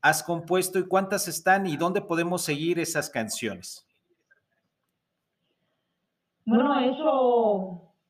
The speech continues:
Speaker 2: quizás, bueno, no tenga, oh,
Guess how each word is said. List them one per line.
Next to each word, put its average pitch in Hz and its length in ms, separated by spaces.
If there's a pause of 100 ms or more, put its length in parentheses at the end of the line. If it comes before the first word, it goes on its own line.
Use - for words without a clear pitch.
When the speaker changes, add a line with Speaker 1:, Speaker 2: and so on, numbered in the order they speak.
(840)
Speaker 2:
quizás, 240 300
bueno, 277 260
no 240 140
tenga, 240 500
oh, 226 220